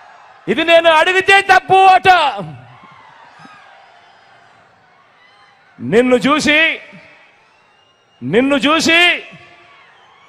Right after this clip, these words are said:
ఇదే తప్పు ప్రతి ఒక్కరూ కూడా చేయడం మొదలు పెడితే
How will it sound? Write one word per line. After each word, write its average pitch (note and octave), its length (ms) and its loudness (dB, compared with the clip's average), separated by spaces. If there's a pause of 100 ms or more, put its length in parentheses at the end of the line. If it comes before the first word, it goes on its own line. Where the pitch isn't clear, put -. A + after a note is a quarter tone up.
(460)
ఇదే C4 340 0
తప్పు D4+ 320 -4
ప్రతి D4 300 0
ఒక్కరూ D4+ 440 0
కూడా D#4 280 0
చేయడం D4+ 520 -2
మొదలు D4 260 -2
పెడితే C#4+ 380 0